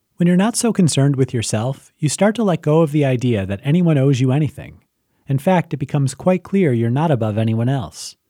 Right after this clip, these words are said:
This means humble people tend to be more at peace in their own minds and experience less prejudice across the board. They experience more love. Kind of going hand in hand with the last item, those who are tolerant and more at peace with others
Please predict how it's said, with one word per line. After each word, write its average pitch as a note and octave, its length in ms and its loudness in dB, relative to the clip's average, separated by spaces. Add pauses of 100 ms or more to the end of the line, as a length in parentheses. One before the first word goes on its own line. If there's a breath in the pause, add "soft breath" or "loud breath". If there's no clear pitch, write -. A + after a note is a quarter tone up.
(420)
This F#3 200 -2
means E3 260 2
humble F3+ 260 2
people A2 340 -8
tend D#3+ 300 -2
to D#3+ 60 -2
be C3+ 120 0
more D#3 220 0
at - 160 -8
peace F3 340 -2
in C3+ 80 0
their B2+ 160 0
own B2+ 160 0
minds G2+ 500 -4 (280 soft breath)
and C#3 100 -2
experience C3+ 680 -2
less C#3+ 200 -2
prejudice D3 500 -4
across G#2+ 340 -6
the - 120 -6
board. A#2+ 400 -4 (1040)
They C3+ 140 0
experience F#3 680 0
more C#3+ 220 2
love. F#2+ 440 -6 (840)
Kind A#3+ 220 -2
of A3 80 -6
going D#3 240 2
hand C#3 240 0
in A#2 60 -2
hand B2+ 260 -2
with A2 100 -6
the G#2+ 100 -6
last B2+ 380 -4
item, E2+ 380 -10 (340 soft breath)
those E3+ 200 0
who D#3+ 100 0
are B2 80 0
tolerant A2 600 -2
and G#2+ 140 -4
more C3 180 -2
at G#2+ 120 -8
peace C3+ 280 -4
with A2 140 -4
others F#2 460 -6